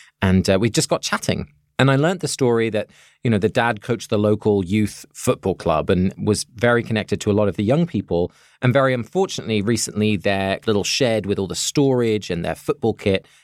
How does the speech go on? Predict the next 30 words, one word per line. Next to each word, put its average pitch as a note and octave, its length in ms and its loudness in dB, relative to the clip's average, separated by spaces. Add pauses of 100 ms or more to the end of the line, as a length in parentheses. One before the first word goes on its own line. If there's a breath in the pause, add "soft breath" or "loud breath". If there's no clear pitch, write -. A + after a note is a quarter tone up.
had G2+ 240 -2
burnt A2 400 0
down. E2+ 600 -2
And C3+ 120 4
it D#3 40 4
wasn't D3+ 300 0
clear B2+ 320 0
if G#2+ 140 -6
it D#2 60 -6
had F2+ 140 -8
been F#2+ 140 0
arson A2 540 2
or, F2+ 160 -2
or G2+ 100 0
just - 220 -4
an G2+ 80 2
accident, G2+ 500 0
but A2+ 140 0 (180)
the B2 80 2
team E3 260 2
really D#3 220 0
wanted C#3 300 0
to - 80 -4
find A#2 360 0
a G#2+ 60 -2
sponsor G#2+ 400 -2
that G2 160 -2
would G2+ 140 -4
help - 240 -2
them F2 320 0